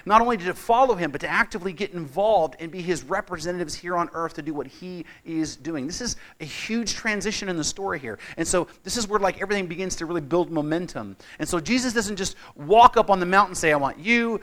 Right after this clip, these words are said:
you, you, you come with me and, and we're done." That's, there's more to the story than that. In fact, in, in the Gospel of Luke, we find that Jesus went up on the mountain and he spent the night in prayer before the Father. And then he began to choose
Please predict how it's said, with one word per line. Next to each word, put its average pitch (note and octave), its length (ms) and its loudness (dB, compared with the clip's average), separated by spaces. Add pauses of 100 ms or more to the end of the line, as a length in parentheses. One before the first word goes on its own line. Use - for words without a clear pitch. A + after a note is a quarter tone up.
you, G3 380 0
you, F3 320 -2
you D3+ 220 -10
come F3 160 2
with D#3+ 100 -2
me D#3 200 0
and, C#3 260 -2
and C3 180 -6
we're B2+ 100 -2
done." C3 220 -4
That's, B2 240 -10 (220)
there's D3+ 160 -10
more G3 400 -4
to G#3 100 -6
the F3+ 80 -2
story F3+ 380 -8
than A2 160 -12
that. F#2 240 -12 (760)
In D3 120 -10
fact, F3+ 420 2 (180)
in, D3+ 220 -6
in D3+ 100 -6
the D3 60 -2
Gospel F3 420 2
of C#3 60 0
Luke, E3 160 0
we D3+ 80 -6
find C3+ 320 -2
that A#2+ 120 -12
Jesus D3+ 440 -10
went C#3 100 -6
up C3 100 -4
on C3 80 -4
the B2 60 -6
mountain B2 560 -2 (340)
and C3+ 120 -8
he C3+ 40 -4
spent E3 320 -6
the D3+ 60 -6
night C3 380 -4
in A#2+ 160 -14
prayer D3 500 -4
before A2 520 -8
the A#2+ 100 -16
Father. D3+ 560 0 (500)
And E3 240 -4
then B3 240 8
he G3 140 0
began A#2+ 420 -4 (160)
to - 100 -20
choose G#2 580 -8